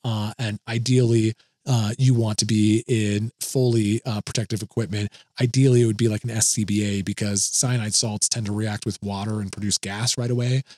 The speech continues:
And so you want somebody who can decon the patient for you, who is fully protected, and then they can hand them off to you and you'll be safe. If somebody was just pulled out of a house fire, you, you are not gonna get exposed to cyanide because all that gas is left in the house. It's really that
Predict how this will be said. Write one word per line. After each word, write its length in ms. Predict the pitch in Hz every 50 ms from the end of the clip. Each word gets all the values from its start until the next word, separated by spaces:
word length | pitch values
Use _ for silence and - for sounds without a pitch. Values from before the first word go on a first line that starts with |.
| _ _ _ -
And 180 | 135 131 120 -
so 400 | - - 120 117 117 117 113 117 -
you 160 | 127 127 139
want 220 | 131 127 127 123
somebody 400 | - - 127 123 123 117 117 117
who 200 | 110 - 127 120
can 380 | - - 113 107 107 104 110 117 _ _ _ _ _ _ -
decon 460 | - 143 131 123 - 120 113 110 110
the 60 | 107
patient 420 | - - - 120 110 - 107 95 -
for 300 | - - 110 117 117 117
you, 340 | 110 107 107 107 107 104 101
who 260 | - - 120 110 107
is 100 | 101 -
fully 460 | - - - - 143 135 127 117 120
protected, 680 | - - 101 - 101 98 - - - 98 90 90 90 95 - _ _ _
and 200 | - 127 123 120
then 140 | 113 123 117
they 100 | 113 113
can 140 | 107 - 110
hand 240 | 104 - 110 101 98
them 120 | 104 104
off 180 | 104 101 98 -
to 100 | - 101
you 320 | 98 98 101 101 98 98 95
and 200 | - 104 104 107
you'll 160 | 110 113 107
be 120 | 98 107
safe. 300 | - - 110 98 87 -
If 100 | 107 127
somebody 260 | - - 151 160 156
was 120 | 143 127 -
just 180 | - - -
pulled 240 | - - 135 131 131
out 100 | 120 120
of 80 | 120 104
a 60 | 101
house 320 | - - 110 113 113 -
fire, 340 | - - 123 127 131 143 151 - - - _ _ _ -
you, 100 | 135 139 - -
you 220 | 143 139 143 139
are 80 | 135 131
not 200 | 123 113 101 101
gonna 160 | - 117 113
get 220 | 98 107 98 95 -
exposed 440 | - - - - 117 110 101 - -
to 60 | 101
cyanide 420 | - - 101 98 98 98 92 92
because 180 | - - - 107
all 200 | 113 - 123 -
that 180 | 107 101 92 -
gas 340 | - 104 101 98 95 - -
is 120 | 101 98
left 180 | 107 98 - -
in 60 | 90
the 80 | 90 85
house. 280 | 80 90 85 80 -
It's 160 | - 101 -
really 240 | 127 127 123 120 113 101
that 240 | 101 101 95 -